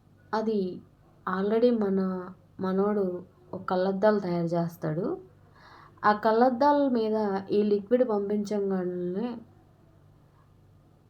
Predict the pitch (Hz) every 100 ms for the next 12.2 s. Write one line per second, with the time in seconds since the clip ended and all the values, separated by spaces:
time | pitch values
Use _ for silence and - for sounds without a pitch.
0 | _ _ _ _ _ - 208 220 226 233
1 | 214 202 233 262 - 202 208 - - 196
2 | 208 240 240 226 196 190 190 190 185 214
3 | 208 196 208 208 190 202 233 254 247 -
4 | 208 202 185 196 208 208 - 202 202 202
5 | 185 165 160 151 139 - - - - -
6 | - - - _ - - - - - _
7 | _ - - _ _ _ - 247 247 -
8 | - 269 285 311 302 285 247 240 240 240
9 | 247 247 240 208 202 208 - - 202 233
10 | 226 247 247 254 247 233 226 - - 220
11 | 214 214 226 254 247 240 233 220 - 226
12 | 226 262